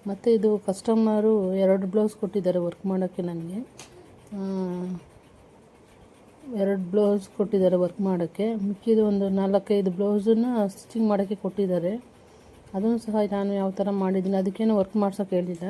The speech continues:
ಸ್ವಲ್ಪ ಏನಾದ್ರು ಸಿಂಪಲ್ಲಾಗಿ ಏನಾದ್ರು ಡಿಸೈನ್ ಮಾಡಿ ಇಲ್ಲ ಲೇಸ್ ಹಾಕ್ಕೊಡಿ ಅಂತ ಹೇಳಿದ್ರು.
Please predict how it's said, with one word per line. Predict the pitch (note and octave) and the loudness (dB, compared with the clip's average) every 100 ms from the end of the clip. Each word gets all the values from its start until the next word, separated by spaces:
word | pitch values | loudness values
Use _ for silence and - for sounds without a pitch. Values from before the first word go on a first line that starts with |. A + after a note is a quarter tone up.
| B3+ G#3+ | -6 -8
ಸ್ವಲ್ಪ | - F#3+ | -10 -6
ಏನಾದ್ರು | G#3 G3+ G#3+ A3 | -4 -2 -2 -4
ಸಿಂಪಲ್ಲಾಗಿ | - A#3 A3 G#3+ G#3 | -4 -4 -2 -2 0
ಏನಾದ್ರು | G3+ G3+ F#3 | 0 -2 -2
ಡಿಸೈನ್ | F3+ G3+ G3 | 0 0 0
ಮಾಡಿ | F#3 G3 | 0 -2
ಇಲ್ಲ | A3 - - - - - G3 | -6 -16 -20 -20 -20 -4 0
ಲೇಸ್ | F#3+ G3 - | 2 2 0
ಹಾಕ್ಕೊಡಿ | G#3 F#3+ F#3 F3+ | -8 -6 -2 -2
ಅಂತ | F3 F#3 | -2 -4
ಹೇಳಿದ್ರು. | F#3 E3+ E3+ E3+ G3 | -4 -2 -2 -2 -8